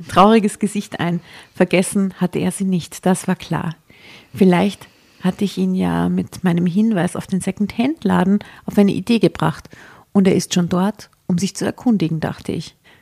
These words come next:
Schade, dass die Geschichte kein Happy End haben würde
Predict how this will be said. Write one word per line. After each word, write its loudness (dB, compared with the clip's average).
Schade, 4
dass 4
die -6
Geschichte 0
kein 0
Happy -2
End -2
haben -4
würde -2